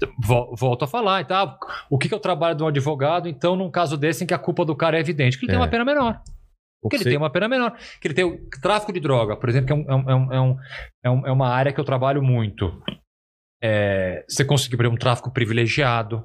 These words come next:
Speaker 1: que é um tráfico com uma pena menor, você conseguir desclassificar, é, uma pessoa que tá sendo processada por tráfico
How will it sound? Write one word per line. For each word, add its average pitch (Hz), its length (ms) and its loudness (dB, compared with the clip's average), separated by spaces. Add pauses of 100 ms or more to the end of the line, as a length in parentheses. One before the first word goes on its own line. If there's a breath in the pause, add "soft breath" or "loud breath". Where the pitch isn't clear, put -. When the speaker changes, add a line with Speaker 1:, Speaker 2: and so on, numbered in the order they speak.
(220)
Speaker 1:
que - 80 -6
é 98 40 -4
um 98 40 -6
tráfico 104 320 0
com - 60 -6
uma 104 140 2
pena 92 260 0
menor, 117 440 0 (220 loud breath)
você 127 220 0
conseguir 127 400 0
desclassificar, 120 880 -2 (260 loud breath)
é, 107 160 2
uma 107 140 0
pessoa 120 320 0
que - 80 -4
tá 120 80 0
sendo 113 160 2
processada 110 300 0
por 107 160 -4
tráfico 107 520 -2